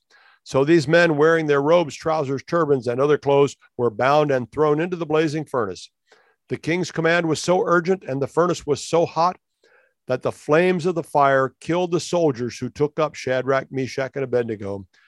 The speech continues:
and these three men, firmly tied, fell into the blazing furnace.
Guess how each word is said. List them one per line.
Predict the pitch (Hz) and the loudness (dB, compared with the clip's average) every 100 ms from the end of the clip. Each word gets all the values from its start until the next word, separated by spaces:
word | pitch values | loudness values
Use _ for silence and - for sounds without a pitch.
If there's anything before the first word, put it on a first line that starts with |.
| _ - | _ -8
and | 113 107 | -8 -4
these | 143 160 - | -2 -2 -4
three | - 170 165 | -2 0 2
men, | 139 117 113 | 0 -2 0
firmly | 165 196 180 147 | 2 2 2 0
tied, | - 107 101 104 _ _ _ _ | 0 -4 -4 -10 _ _ _ _
fell | - 160 175 | 0 2 2
into | 160 131 | 0 -2
the | 120 | -4
blazing | 117 120 120 120 113 | -2 -2 -2 -4 -6
furnace. | 135 110 87 - | -4 -4 -6 -18